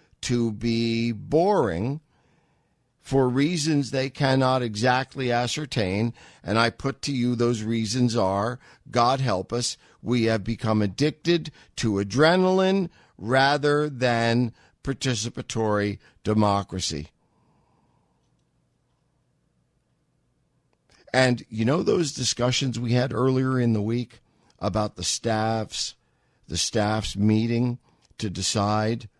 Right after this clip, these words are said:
when they would leave Iowa, whether they would leave Iowa, all of that? Well,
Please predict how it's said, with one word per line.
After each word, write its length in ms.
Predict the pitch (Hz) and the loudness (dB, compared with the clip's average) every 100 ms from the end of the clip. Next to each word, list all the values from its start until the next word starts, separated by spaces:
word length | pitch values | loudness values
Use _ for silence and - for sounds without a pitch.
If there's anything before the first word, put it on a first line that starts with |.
| _ _ _ | _ _ _
when 460 | - 92 101 110 107 | -8 -2 2 4 4
they 160 | 110 107 | 2 0
would 240 | 107 101 | -4 -4
leave 300 | 107 110 104 | -4 -2 -2
Iowa, 560 | 104 110 113 120 127 127 _ _ _ _ _ - | -2 -2 -2 -4 -6 -10 _ _ _ _ _ -8
whether 440 | 87 95 90 110 | 0 0 2 -2
they 200 | 104 110 | 0 0
would 180 | 110 101 | -2 -2
leave 280 | 113 117 107 | -2 0 0
Iowa, 580 | 110 113 117 117 117 - _ _ _ _ | 0 0 0 -2 -6 -12 _ _ _ _
all 260 | 107 117 123 | 4 4 4
of 120 | 110 | 0
that? 320 | 117 123 135 - _ _ _ _ _ _ _ _ _ _ _ _ _ _ _ _ _ | -2 -2 -4 -12 _ _ _ _ _ _ _ _ _ _ _ _ _ _ _ _ _
Well, 400 | 120 120 117 - | 2 4 4 -2